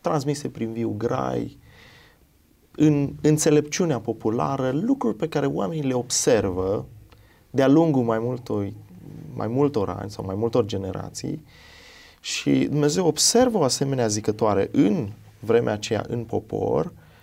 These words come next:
și apoi am vrea să vedem felul în care Dumnezeu dă un răspuns la, sau reacționează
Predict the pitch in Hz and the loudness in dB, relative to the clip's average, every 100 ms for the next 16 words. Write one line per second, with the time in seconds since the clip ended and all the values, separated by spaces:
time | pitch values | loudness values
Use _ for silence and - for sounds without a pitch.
0 | _ _ - - - 247 220 208 - 185 | _ _ -12 -8 -2 -2 -2 -4 -4 -2
1 | 165 170 156 156 160 - 196 156 131 123 | -2 0 -2 -6 -6 -4 -2 -2 -4 -6
2 | - 123 - - 60 62 62 - - - | -8 -6 -6 -4 -4 -4 -8 -14 -20 -20
3 | _ _ _ _ _ _ _ 147 139 143 | _ _ _ _ _ _ _ -8 -4 -4
4 | 135 135 127 123 - - 107 - - - | -4 -4 -4 -6 -8 -10 -10 -10 -14 -16
5 | - _ _ _ - 104 98 95 101 - | -18 _ _ _ -8 -4 -4 -4 -8 -14
6 | - - _ - 117 107 110 110 110 110 | -20 -20 _ -14 -8 -6 -6 -8 -12 -10
7 | 117 107 95 104 104 | -8 -10 -10 -12 -14